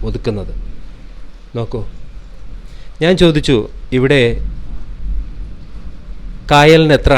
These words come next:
ആഴമുണ്ട്?" എന്ന്. "ഒത്തിരി ആഴമില്ല" എന്നാ പറഞ്ഞേ, കൂടിയാൽ ഒരു നാലടി. അതായത് ഇറങ്ങി നിന്ന് കഴിഞ്ഞാൽ അരയോളം വെള്ളം, അത്രേ വരൂ.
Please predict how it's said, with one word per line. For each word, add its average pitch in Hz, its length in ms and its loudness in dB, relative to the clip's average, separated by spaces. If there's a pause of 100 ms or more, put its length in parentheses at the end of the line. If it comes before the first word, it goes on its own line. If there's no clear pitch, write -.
(100)
ആഴമുണ്ട്?" 120 520 2
എന്ന്. 90 180 -8 (1700)
"ഒത്തിരി 214 320 4
ആഴമില്ല" 135 560 4
എന്നാ 120 220 -2
പറഞ്ഞേ, 87 260 -6 (1000)
കൂടിയാൽ 120 440 2 (360)
ഒരു 113 140 -2
നാലടി. 107 480 -2 (840)
അതായത് 120 360 4
ഇറങ്ങി 131 260 4
നിന്ന് 139 200 4
കഴിഞ്ഞാൽ 135 340 2 (200)
അരയോളം 117 500 -2 (180)
വെള്ളം, 104 280 -6 (140)
അത്രേ 123 320 -2
വരൂ. 87 180 -4